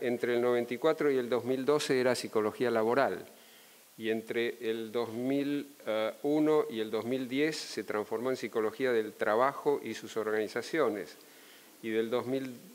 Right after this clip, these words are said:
doce al presente, Psicología de las Organizaciones y del Trabajo. O sea que estamos viendo todo el tiempo cómo juega la tensión entre organización y trabajo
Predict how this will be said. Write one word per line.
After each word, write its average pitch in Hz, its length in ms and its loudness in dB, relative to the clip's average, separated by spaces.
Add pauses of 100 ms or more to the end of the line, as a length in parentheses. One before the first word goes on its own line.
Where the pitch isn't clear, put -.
doce 143 480 2
al 110 200 -2
presente, 143 580 0
Psicología 110 560 -2
de 120 160 0
las 107 240 -4
Organizaciones 107 760 -2
y 113 40 -4
del 107 120 -4
Trabajo. 127 520 2
O - 800 -20
sea 147 100 4
que 139 60 4
estamos 156 280 6
viendo 151 340 4
todo - 480 2
el 151 100 2
tiempo 160 300 2
cómo 127 200 2
juega 156 340 4
la 123 180 4
tensión 143 640 2
entre 110 300 0
organización 107 600 0
y 127 80 -2
trabajo 123 640 0